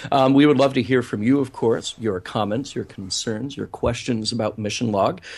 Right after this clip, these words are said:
Uh, you can reach us in a few ways. Facebook, Skype, and Twitter, where our handle is Mission Log Pod. You can call us at three two three, five two two, five six four one. You can also email us,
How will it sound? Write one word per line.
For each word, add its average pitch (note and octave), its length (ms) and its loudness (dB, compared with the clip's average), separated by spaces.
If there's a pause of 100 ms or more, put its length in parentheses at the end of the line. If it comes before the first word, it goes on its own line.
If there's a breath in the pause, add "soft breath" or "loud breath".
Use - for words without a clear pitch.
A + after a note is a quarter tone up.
(180 loud breath)
Uh, B2 320 6
you C#3+ 100 2
can C3+ 140 2
reach C3+ 220 0
us B2+ 120 -4
in A2+ 120 0
a G#2 40 -4
few D#3+ 280 -6
ways. C3+ 380 -2 (220)
Facebook, A#2 520 -4
Skype, - 460 -4
and F#2 200 -10
Twitter, A#2+ 380 0 (220 loud breath)
where A#2+ 200 4
our A2 100 4
handle G#2+ 520 -2
is G2 220 -6
Mission G2+ 480 -6
Log E2+ 300 -8
Pod. G2+ 400 -2 (240 loud breath)
You D3+ 100 0
can D3 160 0
call D#3+ 380 2
us - 220 -8 (120)
at - 160 -16
three A#2 220 -6
two A2 180 -4
three, G#2+ 300 -6
five F2+ 360 -2
two - 200 -8
two, G2 260 -8
five E2+ 400 -4
six - 340 -2
four F2 340 -6
one. F2 420 -4 (240 loud breath)
You F#3+ 100 -2
can - 140 4
also D#3 540 0 (140)
email D#3+ 440 2
us, - 240 -6